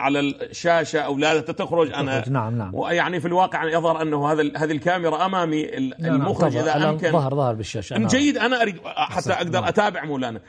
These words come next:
Speaker 2: نعم.
Speaker 1: المخرج بيودي أنه يقول لهذا صاحب ال-، ال-، ال-، الكاميرا هذه أنه موقعه يبدله من
Speaker 2: نعم.
Speaker 1: موقعه حتى أنه
Speaker 2: نعم،
Speaker 1: أستطيع
Speaker 2: نعم.
Speaker 1: أن
Speaker 2: إذن،
Speaker 1: أتمم ال-،
Speaker 2: إذن،
Speaker 1: البحث.
Speaker 2: نعم.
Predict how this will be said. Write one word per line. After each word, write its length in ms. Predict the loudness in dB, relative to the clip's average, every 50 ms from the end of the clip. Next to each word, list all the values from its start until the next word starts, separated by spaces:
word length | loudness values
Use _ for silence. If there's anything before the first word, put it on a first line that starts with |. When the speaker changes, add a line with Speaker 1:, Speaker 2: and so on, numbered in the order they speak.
| -16 _
Speaker 2:
نعم. 140 | -2 -2 0
Speaker 1:
المخرج 420 | 4 4 2 2 2 -4 -6 -6 -6
بيودي 400 | -2 -2 -2 0 -2 -2 -2 -2
أنه 300 | 0 2 2 2 4 2
يقول 360 | 2 0 2 0 0 2 2
لهذا 360 | 0 2 2 2 2 0 -2
صاحب 340 | 0 0 0 0 0 0 2
ال-، 160 | 2 0 0
ال-، 240 | 0 0 0 -2 -2
ال-، 600 | -2 -4 -4 -4 -6 -10 -10 -10 -10 -12 -12 -12
الكاميرا 440 | -2 2 2 2 2 0 -2 -2 2
هذه 340 | 2 2 0 0 -2 -4
أنه 440 | -4 -2 0 0 0 2 0 0 -2 -6 -12 -20 _ _
موقعه 480 | 0 0 0 2 0 -2 0 0 2 4
يبدله 800 | 2 4 4 4 2 2 -2 -2 0 0 0 2 2 2 0 -2 -4
من 340 | -4 -2 0 2 2 2 2
Speaker 2:
نعم. 140 | 0 2
Speaker 1:
موقعه 360 | 2 2 0 0 0 0 0 0
حتى 280 | -2 -4 -4 -2 -4 -2
أنه 160 | -2 -2 -2
Speaker 2:
نعم، 120 | 0 0
Speaker 1:
أستطيع 380 | 0 0 0 0 0 0 -2 -2
Speaker 2:
نعم. 160 | -2 -2 0
Speaker 1:
أن 0 |
Speaker 2:
إذن، 120 | 2 2
Speaker 1:
أتمم 320 | 2 2 0 0 -2 -2 -2
ال-، 160 | -2 0 0
Speaker 2:
إذن، 120 | 0 0
Speaker 1:
البحث. 360 | 0 0 0 0 0 0 -2 -6
Speaker 2:
نعم. 220 | -10 -16 -20 -20